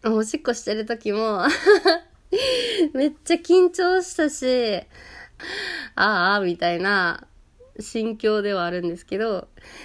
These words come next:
でも、あの、録音終わって家に帰って聞き直した時に、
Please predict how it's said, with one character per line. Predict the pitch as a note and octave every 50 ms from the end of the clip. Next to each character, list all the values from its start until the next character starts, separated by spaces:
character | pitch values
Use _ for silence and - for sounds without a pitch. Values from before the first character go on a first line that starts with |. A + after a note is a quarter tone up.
| - -
で | - D4 D#4+
も、 | D#4+ D#4 D#4 D4+ B3+ G#3+ F#3 - - _ _ _ - - _
あ | - G3
の、 | F#3+ G3 F#3+ F#3+ F#3 F#3 F#3 F#3 - - _ _ _ _ _ _ _ - - -
録 | G3+ A3 A3 - - A#3 A3+
音 | A3+ A3+ A3+ A#3 A#3 A#3 A#3 A#3 A#3 G#3+ - - - _ _ _ _ _ _ _ _ -
終 | - A3+
わ | A#3 A3 G#3
っ | G3+ _
て | _ _ - G3 G3 -
家 | - B3 C#4+ D4+ C#4 A#3
に | G#3+ G3 -
帰 | - A3+ A3 G3+ F#3+
っ |
て | - _ - F3+
聞 | - - - G3+
き | - A#3 A3
直 | A#3 B3 C4 C4+ C#4+
し | C#4 -
た | - G#3+
時 | G#3 - G3+ - G#3 G#3
に、 | A#3+ C4 C4 A3 G#3 - -